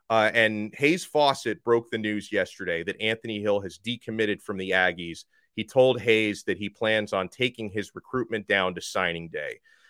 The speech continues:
Uh, I assume he means the first signing day and not the second signing day, but who knows? Now, as far as Anthony Hill goes, Texas should be considered the favorite here, that him going from A and M commit to Texas commit,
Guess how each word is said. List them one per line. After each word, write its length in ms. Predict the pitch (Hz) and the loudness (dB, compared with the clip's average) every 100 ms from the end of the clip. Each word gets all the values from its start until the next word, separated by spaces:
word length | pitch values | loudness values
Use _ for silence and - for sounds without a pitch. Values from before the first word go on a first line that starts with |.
| _ _ | _ _
Uh, 80 | 87 | 2
I 140 | 90 | 4
assume 360 | 98 - 143 131 | 4 2 -2 -2
he 120 | 120 | -2
means 300 | 110 107 92 | -2 -4 -6
the 80 | 92 | -12
first 360 | - 117 117 - | 0 0 0 0
signing 360 | 107 104 101 | 0 0 0
day 200 | 101 98 | 0 2
and 100 | 92 | 2
not 200 | 87 87 | -2 -4
the 60 | - | -6
second 360 | - 110 104 | 0 0 0
signing 320 | - 101 98 90 | -6 -2 -2 -2
day, 160 | 92 | -2
but 140 | 87 85 | -2 -6
who 160 | 104 | -4
knows? 280 | 90 78 - | -2 -4 0
Now, 100 | 110 | 2
as 80 | 113 | 4
far 200 | - 185 | 4 4
as 100 | 147 | 4
Anthony 320 | 135 127 110 | 0 0 0
Hill 160 | 113 107 | 0 4
goes, 200 | 98 90 - _ _ _ _ _ _ _ _ _ _ _ _ _ | 4 2 -4 _ _ _ _ _ _ _ _ _ _ _ _ _
Texas 580 | 180 180 - 107 - - - | 6 6 2 -2 -4 -14 -6
should 220 | - 117 | 0 2
be 100 | 113 | 2
considered 440 | 117 - 123 101 | -2 -2 0 0
the 80 | 85 | -4
favorite 420 | - 95 87 - | -2 -2 -2 -8
here, 300 | - 82 - _ | -8 -8 -8 _
that 220 | 98 87 - _ | 0 0 -2 _
him 220 | - 123 | 0 2
going 260 | 123 117 110 | 6 6 4
from 220 | 104 92 | -4 -4
A 200 | 110 120 | 2 4
and 80 | 117 | 6
M 180 | 110 110 | 4 2
commit 500 | - 101 98 95 - | -4 2 4 4 -2
to 280 | - 104 90 | -8 -8 -8
Texas 540 | - 120 - - 98 - | 0 2 2 -2 -12 -10
commit, 420 | 107 90 87 | -4 -2 -2